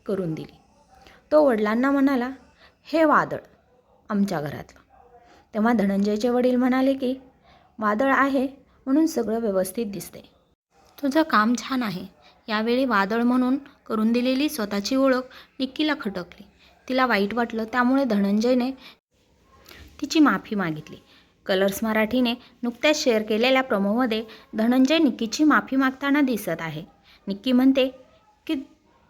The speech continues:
"तुम्ही दुसरं नाव घेऊन जी माझी ओळख करून देताय, ते मला बिलकुल पटत नाहीये." त्यावर धनंजय म्हणाला, "नाही, नाही,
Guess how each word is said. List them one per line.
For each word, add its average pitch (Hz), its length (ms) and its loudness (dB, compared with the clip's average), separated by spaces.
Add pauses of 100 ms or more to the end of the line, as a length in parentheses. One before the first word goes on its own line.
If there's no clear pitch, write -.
"तुम्ही 247 240 4
दुसरं 240 480 0
नाव 269 200 4
घेऊन 269 340 2 (840)
जी 285 120 0
माझी 220 340 2
ओळख 254 240 2
करून 269 400 4
देताय, 269 320 2 (400)
ते 294 60 0
मला 285 240 2
बिलकुल 202 380 0
पटत 208 340 -2
नाहीये." 160 340 -6 (600)
त्यावर 226 240 2
धनंजय 190 460 0
म्हणाला, 240 340 0 (280)
"नाही, 220 220 2
नाही, 160 240 -4